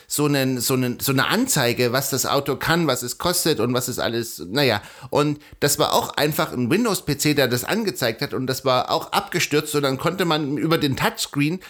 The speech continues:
auch den Explorer öffnen und konnte ebenfalls auf die Netzwerkdaten des Unternehmens zugreifen von diesem,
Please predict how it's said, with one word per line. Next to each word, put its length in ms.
auch 240
den 220
Explorer 500
öffnen 380
und 160
konnte 320
ebenfalls 720
auf 160
die 120
Netzwerkdaten 1300
des 160
Unternehmens 560
zugreifen 640
von 340
diesem, 540